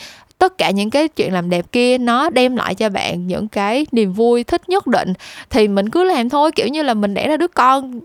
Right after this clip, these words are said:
giả, giả sử mình thì mình, kiểu, không định đẻ con, không bao giờ mình định có con hết, nhưng mà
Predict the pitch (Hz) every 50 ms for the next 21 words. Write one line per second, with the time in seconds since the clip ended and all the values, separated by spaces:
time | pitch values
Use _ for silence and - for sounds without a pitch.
0 | - - 220 220 214 - 180 240 214 196 214 - - - 202 - 233 208 202 190
1 | 190 202 202 190 185 185 185 185 185 - - 220 262 - 262 240 220 180 156 180
2 | 185 180 240 262 - 247 233 226 220 240 - 240 226 226 220 196 180 170 170 190
3 | - - 254 277 - 247 220 220 247 277 302 320 311 254 233 214 185